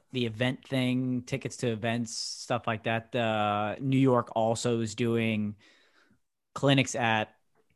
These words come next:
Yankee Stadium and whatever they call that piece of shit that the Mets play in,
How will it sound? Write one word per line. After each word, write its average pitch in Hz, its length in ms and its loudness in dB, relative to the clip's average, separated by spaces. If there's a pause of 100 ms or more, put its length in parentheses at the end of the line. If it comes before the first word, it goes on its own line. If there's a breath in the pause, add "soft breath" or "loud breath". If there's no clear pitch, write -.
(100)
Yankee 110 360 0
Stadium 113 640 0
and 101 540 -4 (240)
whatever 117 240 -2
they 104 80 -2
call 110 220 0
that 95 260 -6
piece 120 220 -6
of - 60 -12
shit - 180 -6
that 98 100 -12
the 95 40 -10
Mets 107 220 -2
play 101 320 -4
in, 98 300 -6